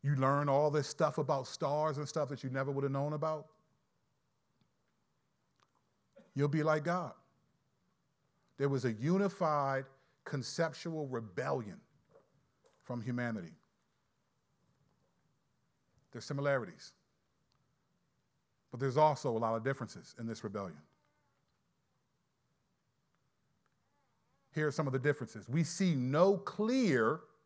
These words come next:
mention of supernatural beings' involvement in this rebellion. We don't see any clear mention. So how does this become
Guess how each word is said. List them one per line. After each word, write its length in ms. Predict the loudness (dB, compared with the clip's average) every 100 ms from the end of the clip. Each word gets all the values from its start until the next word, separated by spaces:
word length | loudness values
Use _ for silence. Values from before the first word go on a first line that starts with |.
| _ _ -6
mention 680 | 2 2 2 -2 -6 -6 -12 _ _ _ _ -4
of 160 | -2 -2
supernatural 720 | -2 0 0 2 0 0 -4
beings' 360 | 0 -2 -2 -4
involvement 500 | -2 0 0 -4 -10
in 80 |
this 160 | -12 -12
rebellion. 260 | -16 -16 -20 _ _ _ _ _ _ _ _ _ _ _ _ _ _ _ -4
We 100 | -2
don't 180 | 0 -2
see 300 | -2 -2 0
any 300 | 0 0 -2
clear 720 | -6 -4 0 2 2 -2 -6 -10 _ _ _ _ _ _
mention. 400 | -6 -4 -4 -10 -18 _ _ _ _ _ _ _ _ _ _ _ _ _ _ _ _ _ _ _ _ _ _ _ _ _ -10
So 120 | -8
how 200 | -6 -4
does 180 | -4 -2
this 160 | -4
become 640 | -6 -12 -10 -10 -10 -12